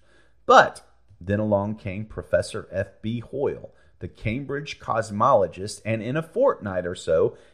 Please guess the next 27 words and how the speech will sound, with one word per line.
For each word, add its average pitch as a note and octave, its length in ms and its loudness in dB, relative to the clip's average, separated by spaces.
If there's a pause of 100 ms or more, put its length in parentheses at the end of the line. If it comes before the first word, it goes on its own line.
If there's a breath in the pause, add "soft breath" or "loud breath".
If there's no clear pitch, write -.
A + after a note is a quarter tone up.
everyone E3 480 2
I F3 200 2
met G#2+ 340 -2
seemed C3 300 -8
to C#3 160 -4
have B2+ 160 -4
decided A#2+ 540 -2
that A2+ 120 -14
the G#2+ 80 -6
universe A2+ 580 -2
was B2 140 -6
probably D#3 720 2
quite - 520 -4
well F#3+ 280 8
provided G2 640 0 (340 soft breath)
with B2+ 220 2
inhabitable G#2 840 0
globes F2+ 600 -2
and A2 160 -8
with A#2 180 -6
livestock B2 800 -2
to E3+ 140 -8
inhabit F3+ 480 -6
them, C#2 280 -16 (680)
which - 380 -2
just F#3 220 -6
showed F#2+ 500 0